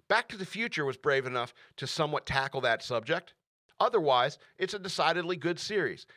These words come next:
And if you like sci-fi and intellectual challenges and love the aesthetic of the early sixties, where the colors were bright because T V was black and white, and it was a silver age of comic books. There was one co-,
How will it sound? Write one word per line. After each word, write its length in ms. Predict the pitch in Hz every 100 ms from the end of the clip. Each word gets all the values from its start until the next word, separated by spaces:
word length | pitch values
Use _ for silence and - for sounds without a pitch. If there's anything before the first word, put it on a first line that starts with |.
| -
And 100 | 147
if 100 | 170
you 80 | 214
like 220 | 196 -
sci-fi 560 | - 117 107 104 98
and 140 | 139 110
intellectual 480 | 147 143 135 - 117
challenges 540 | - 117 113 110 143
and 140 | 117
love 320 | 110 120 165 156
the 100 | 147
aesthetic 480 | 139 147 123 117 - -
of 140 | - 131
the 140 | 139
early 240 | 139 127 117
sixties, 600 | - 170 - 101 101 - - -
where 140 | 143
the 80 | 123
colors 420 | - 170 190 143
were 100 | 127
bright 320 | 120 165 165 -
because 360 | 131 123 117
T 220 | - 156
V 180 | 156 151
was 160 | 127 104
black 320 | 131 139 131
and 120 | 107
white, 280 | 135 123 87 _ _ _ _ _ _ _ _
and 120 | - 143
it 80 |
was 180 | 139 143
a 60 | 127
silver 580 | - - 180 175 180 175
age 340 | 147 151 143
of 200 | 135 -
comic 500 | - 135 139 131 -
books. 380 | 95 - - - _ _ _ _ _
There 140 | - 131
was 140 | 131
one 200 | 123 165
co-, 140 | 165